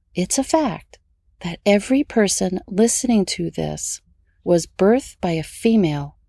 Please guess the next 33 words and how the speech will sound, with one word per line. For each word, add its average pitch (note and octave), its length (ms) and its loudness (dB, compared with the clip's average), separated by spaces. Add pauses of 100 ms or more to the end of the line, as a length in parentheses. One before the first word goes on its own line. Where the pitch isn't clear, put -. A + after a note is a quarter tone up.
(280)
with D#3+ 160 -6
female F3+ 640 2 (180)
organs. - 640 -2 (840)
No F3 220 4
one A3+ 240 4
can G3 280 2
deny D3 600 0
this C#3 320 -4
fact. - 680 -10 (1040)
Yet E3 200 0
schools G#3+ 540 2
are - 100 2
using F3 520 2
this D#3+ 300 -4
to - 120 -10
confuse D3 520 -6
our D3+ 120 -12
kids. - 540 -12 (1000)
The - 80 -4
pronoun G#3+ 480 2
police G#3+ 400 2
can F#3 280 -4
actually G#3 400 0
get G#3+ 200 -2
you E3+ 140 -2
fired F3+ 680 -2
if F#3+ 180 2
you F#3+ 120 4
refer F#3 380 2
to - 180 -6
a E3 60 -2
biological F3+ 760 0
female D#3+ 580 -2